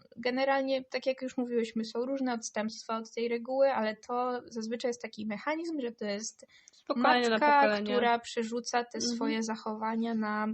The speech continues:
Speaker 1: swoje dzieci, zazwyczaj córki.
Speaker 2: I psuje to też, e, trzeba zauważyć, że to też bardzo niszczy relacje matka-córka lub matka-syn. Ogólnie raczej nie lubimy być w towarzystwie kogoś, kto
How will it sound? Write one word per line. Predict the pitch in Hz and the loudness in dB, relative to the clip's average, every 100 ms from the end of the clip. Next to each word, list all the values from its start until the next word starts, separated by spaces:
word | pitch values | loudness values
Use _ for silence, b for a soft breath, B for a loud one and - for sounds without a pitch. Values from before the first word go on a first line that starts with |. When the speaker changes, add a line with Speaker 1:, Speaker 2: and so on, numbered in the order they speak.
| 220 | -4
Speaker 1:
swoje | - - 214 208 | -8 -4 -4 -2
dzieci, | 190 190 - - - _ _ | -4 -6 -10 -14 -18 _ _
zazwyczaj | - 262 240 233 208 | -4 -2 0 -2 -4
córki. | 208 - - - - _ _ _ _ _ _ _ _ - | -6 -12 -16 -20 -20 _ _ _ _ _ _ _ _ -14
Speaker 2:
I | - | -12
psuje | - - 359 | -2 4 4
to | 349 | 4
też, | 339 - - - - - | 4 4 4 -2 -10 -6
e, | 262 | -6
trzeba | - - 302 | -2 0 4
zauważyć, | 294 294 285 269 233 | 4 6 4 4 0
że | 254 | -2
to | 254 | -2
też | 240 240 - | 0 -2 2
bardzo | 233 226 226 | 0 2 -2
niszczy | 233 233 - 233 | 0 0 -2 -2
relacje | 220 214 208 208 - 214 | 0 2 0 -2 -6 -4
matka-córka | 208 202 - 214 - 226 226 214 | -4 -6 -8 -10 -6 -6 -4 -4
lub | 214 202 | -6 -6
matka-syn. | 214 208 - 220 208 - 220 208 214 b b b _ _ - | -8 -8 -8 -12 -10 -6 -4 -2 -4 b b b _ _ -12
Ogólnie | 240 262 254 247 240 | -4 -2 0 0 0
raczej | 226 233 - 240 | 0 -2 -2 -4
nie | 226 220 | -2 0
lubimy | 226 226 220 | 0 2 0
być | 214 208 - - | 0 -4 -8 -16
w | - | -16
towarzystwie | 202 208 202 - 107 | -4 -4 -4 -8 -8
kogoś, | - 202 202 | -6 -8 -10
kto | - 202 | -10 -10